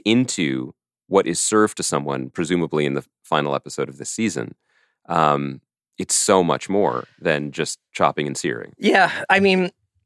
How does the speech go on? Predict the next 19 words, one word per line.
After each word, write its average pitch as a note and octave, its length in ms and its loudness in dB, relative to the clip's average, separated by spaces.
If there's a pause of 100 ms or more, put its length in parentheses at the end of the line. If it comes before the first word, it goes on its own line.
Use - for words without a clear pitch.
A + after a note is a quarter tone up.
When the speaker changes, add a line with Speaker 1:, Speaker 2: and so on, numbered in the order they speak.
(140)
Speaker 2:
I F3 120 6
also F3 260 6
think F3 200 0
that E3+ 120 0
there's D#3 180 4
something C#3+ 320 2
about B2+ 260 4
this B2+ 140 -2
season B2+ 380 -2
and A#2 120 2
about A2 380 2
this, - 340 -4 (2250)
the, B2 260 -4
the, C#3 180 0
the, F3 220 0
this F3+ 280 2
group - 340 0
of C#3+ 100 2
episodes C#3+ 420 2